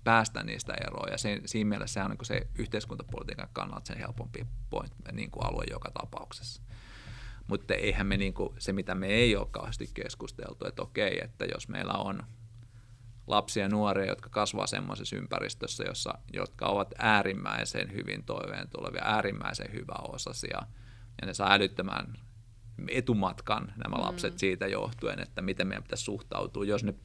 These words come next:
Speaker 1: vanhemmat on kuitenkin omalla kyvyllä ja ansiollaan sen kuitenkin kasaneet sen,
Speaker 2: Mm.
Speaker 1: niinku, tota, sen, sen noin hyvinvoinnin sinne ympäristöön. Että mä luulen, että se, se on semmoinen iso keskustelu, joka jo, joka, jota ehkä entistä enemmän Suomessakin on pakko käydä, koska
Speaker 2: Mm.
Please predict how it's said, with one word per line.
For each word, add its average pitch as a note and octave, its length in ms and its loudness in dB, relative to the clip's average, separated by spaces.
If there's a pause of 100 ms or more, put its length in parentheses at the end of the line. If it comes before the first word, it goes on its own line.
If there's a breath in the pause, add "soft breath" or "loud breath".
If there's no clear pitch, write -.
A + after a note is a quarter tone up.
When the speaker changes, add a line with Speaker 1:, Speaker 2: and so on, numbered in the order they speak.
(100)
Speaker 1:
vanhemmat G#2+ 440 4
on G#2+ 100 0
kuitenkin A2+ 400 0 (540 loud breath)
omalla G#2+ 380 6
kyvyllä A2 500 4
ja G#2+ 140 8
ansiollaan G2+ 460 4
sen G#2+ 160 -2
kuitenkin G2 420 0
kasaneet G#2+ 560 8
sen, A2+ 140 0
Speaker 2:
Mm. A2 40 0
Speaker 1:
niinku, G#2+ 260 0
tota, G#2+ 220 0
sen, G2+ 240 -2 (200)
sen G#2+ 200 0
noin A2+ 260 -2
hyvinvoinnin A2 540 0
sinne G2+ 240 -4
ympäristöön. G2 560 -2
Että - 220 -4 (1120 loud breath)
mä - 100 0
luulen, G2+ 120 6
että - 100 0
se, G2 320 8
se - 160 0
on G#2+ 100 2
semmoinen G#2+ 580 -2
iso - 180 -4
keskustelu, - 580 -4
joka - 240 -2
jo, - 180 -4 (240)
joka, - 380 -2
jota - 300 0
ehkä - 260 0
entistä A2+ 400 0
enemmän G#2 300 0
Suomessakin G#2 440 -4
on - 60 -8
pakko - 280 -6
käydä, - 360 -4
koska - 320 -2
Speaker 2:
Mm. D#3+ 120 -6